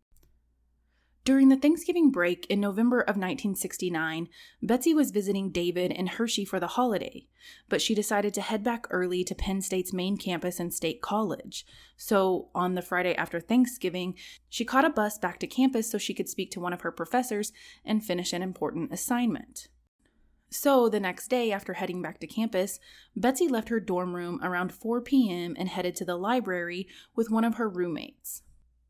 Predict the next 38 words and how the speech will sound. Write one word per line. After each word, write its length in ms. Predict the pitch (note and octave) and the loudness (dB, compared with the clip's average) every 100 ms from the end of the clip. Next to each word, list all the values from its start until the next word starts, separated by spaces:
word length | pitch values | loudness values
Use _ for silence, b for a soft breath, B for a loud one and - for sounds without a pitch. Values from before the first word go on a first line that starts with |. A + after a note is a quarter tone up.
| _ _ _ - | _ _ _ -6
She 160 | - | 0
briefly 440 | A#3 A#3 D4+ F4+ E4 | 2 4 4 4 -2
stopped 400 | - G#3+ G3+ - | 0 2 2 0
to 60 | |
see 220 | A3+ F#3+ F3+ | -4 -2 0
one 160 | F#3+ | -2
of 100 | F#3+ | -2
her 100 | G3 | -2
professors 500 | F#3 F#3 E3+ F3 F3+ | -4 -4 -4 -2 -4
before 260 | - - G3 | -6 -4 -4
she 140 | - | -4
continued 460 | - G#3 B3+ C#4 C4 | -2 0 6 6 6
on 240 | F3 F3+ | 4 -2
to 100 | F3+ | -2
level 300 | F3 E3+ F3 | -2 -2 -4
two 360 | F3 D4+ C#4 A#3+ | 0 4 4 4
of 140 | G3+ | 2
the 80 | G3 | -2
Pattee 520 | - - F#3 - G#3+ | -6 -4 -4 -4 -4
Library 680 | G#3 E3 E3 E3+ D#3+ D#3+ F3 B B B | 0 0 0 -2 -2 -4 -8 B B B
to 140 | - B3 | 2 4
an 100 | A3+ | 4
area 320 | A3+ D4 E4+ | 2 2 2
called 400 | E4+ F#3 F3 D#3+ | 2 0 0 -2
the 80 | E3+ | -6
Stacks. 840 | - - G#3 D3+ - - - - _ _ _ b b - | -4 0 2 2 -2 -14 -14 -16 _ _ _ b b -8
A 40 | |
twenty 300 | G#3+ D4 F4 | 4 6 6
ten 180 | - G#3+ | 4 2
article 460 | - F3 F3+ F#3 E3+ | 2 0 0 -2 0
by 140 | E3 | 0
Gil 320 | E3 F3 F#3 | 0 -2 -2
Smart 500 | F#3 - E3+ E3+ - | -2 -4 -2 -2 -2
for 140 | F3 E3+ | -4 -2
Lancaster 640 | E3 F3 F3+ E3 - F3 | -4 -4 -6 -8 -6 -4
Online 640 | D#3+ F3 E3 E3 E3 G3+ A3 B B - | -2 -4 -6 -6 -2 -4 -4 B B -6
described 440 | A#3+ - B3 C#4 | -4 0 2 2
this 160 | D4+ | -2